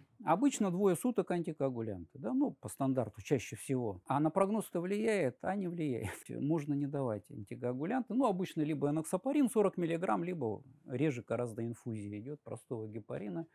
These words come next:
Ну, это было и раньше известно, да, что антикоагулянты на острый период инфаркта миокарда особо не действуют. Действуют антиагреганты. Без подъема С Т, конечно, сложнее здесь, но тем не менее это более эффективное лечение. Особенно у пациентов повышенного риска.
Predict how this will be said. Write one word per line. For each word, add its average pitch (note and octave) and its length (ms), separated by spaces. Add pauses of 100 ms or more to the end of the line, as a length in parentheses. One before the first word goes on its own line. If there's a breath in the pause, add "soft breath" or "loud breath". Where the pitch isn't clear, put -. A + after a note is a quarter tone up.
(260 soft breath)
Ну, C#4 180
это A3 140
было A3 220
и G#3 80
раньше A3+ 380
известно, D3 480
да, D#3 140
что - 200
антикоагулянты D3+ 880
на C#3+ 160
острый C#3 320
период C#3+ 360
инфаркта B2+ 420
миокарда C#3+ 540
особо B2+ 320
не C3 160
действуют. G#2 540 (260)
Действуют C3 580
антиагреганты. C3+ 720
Без B3+ 200
подъема A3+ 480
С - 100
Т, A3+ 120
конечно, G#3 440
сложнее D3+ 680
здесь, G3+ 420
но F#3 140
тем G#3+ 260
не G3 100
менее A#3 360
это F3+ 140
более D#3+ 320
эффективное C3 600
лечение. A2 640 (360 soft breath)
Особенно F#3+ 540
у E3 120
пациентов E3 600
повышенного C3+ 640
риска. A#2 280